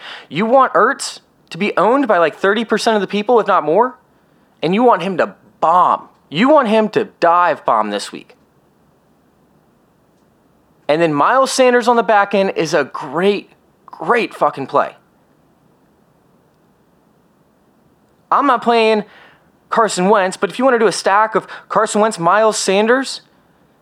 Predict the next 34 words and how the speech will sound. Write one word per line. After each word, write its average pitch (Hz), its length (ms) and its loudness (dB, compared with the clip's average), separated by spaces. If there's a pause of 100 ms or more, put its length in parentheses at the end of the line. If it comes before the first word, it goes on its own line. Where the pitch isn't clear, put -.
(300)
and 180 300 2
potentially 185 520 -2
Ward, 208 460 2
which 151 160 -2
I 165 80 2
don't 160 200 -2
love, 214 380 0 (2250)
or 185 180 2
J 196 140 2
J 180 100 0
Arcega-Whiteside, 202 960 0
that's 175 160 -2
cool 262 180 2
for 208 140 -2
cash. - 460 -8 (1120)
It 196 120 0
also 247 500 2
can 202 160 -2
be 196 60 0
used 196 260 -2
in 180 80 -4
tournaments, 202 520 0
but - 140 -4
it's 180 160 -2
a 160 60 -4
very, 165 560 2
very 170 480 0
low 170 200 2
percentage 151 460 -4
that 143 60 -6
that 151 120 2
one 147 120 -2
goes 127 200 0
off, 180 300 2